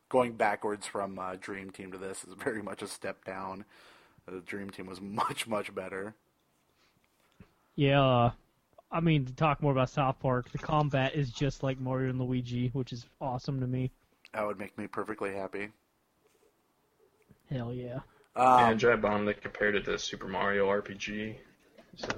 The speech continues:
Speaker 2: Yeah,
Speaker 3: or that
Speaker 2: it's
Speaker 3: Mario R P G, I don't know if they have Super in front of it. Or
Speaker 2: They did, yeah.
Speaker 1: Uh,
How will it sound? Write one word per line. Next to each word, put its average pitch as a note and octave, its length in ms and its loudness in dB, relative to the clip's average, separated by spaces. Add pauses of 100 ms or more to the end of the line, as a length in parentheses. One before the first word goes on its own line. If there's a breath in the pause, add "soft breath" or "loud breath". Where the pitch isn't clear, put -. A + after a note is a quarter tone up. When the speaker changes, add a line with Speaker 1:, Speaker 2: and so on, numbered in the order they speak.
(120)
Speaker 2:
Yeah, B2 460 2
Speaker 3:
or G#2 60 0
that G#2 80 4
Speaker 2:
it's G2 60 0
Speaker 3:
Mario G#2 340 6
R G2+ 100 6
P G#2 100 -8
G, G2+ 180 0
I - 20 4
don't G2 120 0
know G#2 60 -6
if G2 80 -10
they F#2+ 80 -4
have F#2 100 -8
Super G2 300 -8
in F#2+ 80 -10
front G2 200 -8
of G2 60 -6
it. G2+ 180 -6 (140)
Or G#2 180 -16 (180)
Speaker 2:
They B2+ 160 0
did, A2+ 420 -4 (140)
yeah. A2+ 340 0 (1700 soft breath)
Speaker 1:
Uh, B2+ 40 6